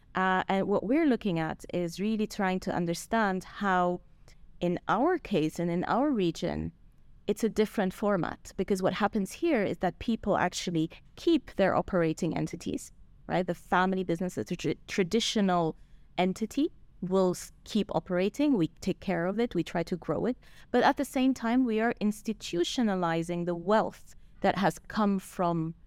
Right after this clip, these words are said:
that enterprise. And so it's a parallel structure rather than a kind of one after the other system. And so what's interesting here is that we see that the need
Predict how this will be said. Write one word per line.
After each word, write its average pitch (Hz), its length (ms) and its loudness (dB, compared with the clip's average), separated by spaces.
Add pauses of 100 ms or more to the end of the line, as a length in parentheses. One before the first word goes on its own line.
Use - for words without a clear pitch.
(180)
that 165 400 0 (300)
enterprise. - 720 -4 (340)
And 202 160 2
so 208 120 4
it's 185 160 2
a 202 40 0
parallel 220 640 2
structure - 580 -2
rather 175 300 0
than 165 460 2
a 165 280 2 (200)
kind 175 180 2
of 165 180 -2 (220)
one 175 300 4
after - 320 -4
the 165 160 2
other 147 320 -2 (200)
system. - 480 -4 (300)
And 196 120 2
so 208 140 4
what's 202 260 2
interesting 262 500 0
here 220 360 0
is 185 140 0
that - 160 0
we 185 120 -2
see 190 460 -4 (260)
that 175 220 2
the 190 100 2
need 208 580 2